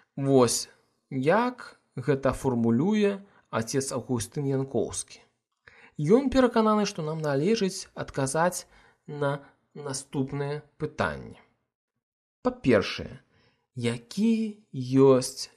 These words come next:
літаратурны гатунак прыпавесці?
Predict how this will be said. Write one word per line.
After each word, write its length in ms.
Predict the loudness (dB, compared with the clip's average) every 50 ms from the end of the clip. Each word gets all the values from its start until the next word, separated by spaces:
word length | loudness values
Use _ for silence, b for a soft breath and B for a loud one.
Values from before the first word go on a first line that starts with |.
| _ -2
літаратурны 800 | 0 0 2 4 4 6 6 6 4 2 0 0 0 2 0 -2 0
гатунак 520 | -2 -4 -4 -4 -4 -4 -4 -4 -6 -8 _ -2
прыпавесці? 800 | 2 4 4 4 4 0 -8 -10 -10 -12 -14 -14 -12 -14 -14